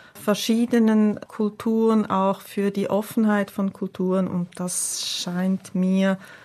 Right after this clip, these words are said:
die Gefahr zu sein, die letztlich auch mit diesem Begriff der kulturellen Identität verbunden ist. Dass eine Kultur des Dialogs letztlich immer mehr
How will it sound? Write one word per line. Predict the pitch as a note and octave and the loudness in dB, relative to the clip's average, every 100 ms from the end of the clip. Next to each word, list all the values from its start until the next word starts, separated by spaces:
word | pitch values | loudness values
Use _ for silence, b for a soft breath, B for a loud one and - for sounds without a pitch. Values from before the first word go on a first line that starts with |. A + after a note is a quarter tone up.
| B B - | B B -6
die | F#3 F#3 F#3 F3+ - | -2 0 0 -4 -10
Gefahr | - F#3+ - G3 A3+ A3+ | -4 -2 2 4 4 2
zu | - | -6
sein, | F#3 F#3 F3+ F#3 | -2 0 0 0
die | F3+ | 0
letztlich | F3+ F3+ F3+ F#3+ F3+ | 0 -2 -4 -6 -2
auch | F3+ F3+ | -2 -2
mit | F3+ - | -6 -6
diesem | F3 F3+ | -8 -6
Begriff | E3+ E3+ E3 F3+ - | -6 -4 -4 -4 -4
der | F#3 | -8
kulturellen | - F3+ F3 F3 E3+ F3 | -6 -8 -6 -4 -2 -2
Identität | E3+ E3+ E3+ - F3 - E3 E3 | -4 -4 -6 -6 -12 -8 -8 -8
verbunden | - - D#3 D3+ - | -12 -8 -8 -8 -12
ist. | D3+ - B B B | -12 -16 B B B
Dass | - E3+ | -4 -4
eine | - F3 F3 E3+ | -2 0 0 -2
Kultur | - - F3 - G#3+ A3 A3+ | -8 -10 -10 -6 -2 0 0
des | G3 - | -2 -8
Dialogs | - F3+ F3 F3+ G#3 G#3+ G#3+ - - B B B | -6 -2 0 2 4 2 -2 -10 -12 B B B
letztlich | F#3 F3 - - F#3+ F3+ - - - - | 0 0 0 -6 -2 -2 -6 -20 -16 -4
immer | F#3 F#3+ F#3+ | -2 0 2
mehr | F3+ E3+ E3+ E3+ | 2 2 2 -2